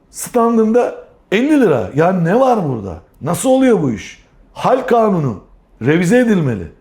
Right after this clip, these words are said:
işletilmeli veya hal kanunu vatandaşın beklentilerine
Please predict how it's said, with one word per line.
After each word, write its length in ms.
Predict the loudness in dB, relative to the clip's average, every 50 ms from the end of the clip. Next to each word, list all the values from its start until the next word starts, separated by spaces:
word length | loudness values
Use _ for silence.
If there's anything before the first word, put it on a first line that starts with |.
| _ -20 _ _ _ _ -10 -8
işletilmeli 920 | -8 -6 -2 -2 -2 0 0 -2 0 0 2 2 2 0 0 -2 -10 -18 _ _ _ _ _ _ _ -6
veya 480 | -2 0 2 4 2 2 0 0 0
hal 140 | 0 0 0
kanunu 580 | 0 0 0 2 2 0 -2 -4 -6 -8 -10 -14 _ _ _ _ _ _ _ -4
vatandaşın 760 | -2 -2 -2 0 0 0 0 2 2 2 0 0 -2 -2 -2 -4 -10 -18 _ _ _ _ _ _ _ -16
beklentilerine 1200 | -12 -10 -2 0 0 0 0 -2 0 2 2 2 2 0 0 0 0 0 0 0 0 0 0 -2